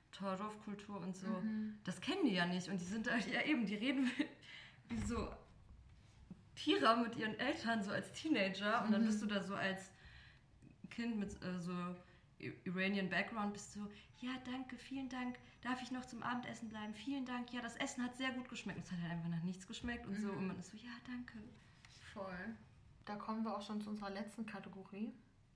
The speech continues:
Speaker 2: ähm, die Schultüte. Was würdest du gerne Leuten in die Schultüte packen?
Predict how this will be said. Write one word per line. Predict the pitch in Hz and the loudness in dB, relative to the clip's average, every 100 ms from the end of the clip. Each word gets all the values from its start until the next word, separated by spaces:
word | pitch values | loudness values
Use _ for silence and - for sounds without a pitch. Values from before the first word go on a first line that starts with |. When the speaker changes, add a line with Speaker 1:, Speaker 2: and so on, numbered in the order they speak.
| - - | -20 -14
Speaker 2:
ähm, | 190 190 190 185 190 190 - - - - - - - - | -8 -6 -4 -8 -10 -14 -20 -20 -20 -20 -18 -18 -14 -6
die | 202 | -6
Schultüte. | - 240 226 208 208 190 196 - - - - - - - - - - | -4 -4 -6 -8 -8 -10 -12 -20 -20 -20 -20 -20 -20 -20 -20 -14 0
Was | 226 226 240 | 0 2 -4
würdest | 233 - - | -6 -6 -6
du | 214 | -2
gerne | 214 208 208 208 | 2 4 4 4
Leuten | 190 190 190 - 208 196 196 - - | 2 0 0 -4 -6 -6 -12 -16 -10
in | 196 | -8
die | 185 | -6
Schultüte | - - 196 196 175 | -6 -6 -6 -6 -8
packen? | 185 - 190 | -8 -10 -10